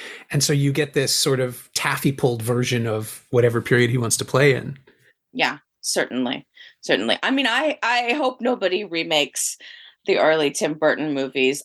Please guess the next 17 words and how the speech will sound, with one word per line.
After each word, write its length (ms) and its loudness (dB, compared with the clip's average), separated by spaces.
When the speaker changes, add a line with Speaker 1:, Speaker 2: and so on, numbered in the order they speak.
Speaker 2:
I 160 4
hope 300 0
he 340 0
doesn't 420 0
remake 440 -2
them, 240 2
which 160 0
is 120 -2
our, 260 2
which 200 0
should 180 -6
be 100 2
our 100 4
greatest 580 0
fear. 320 0
Um, 280 2
I 200 2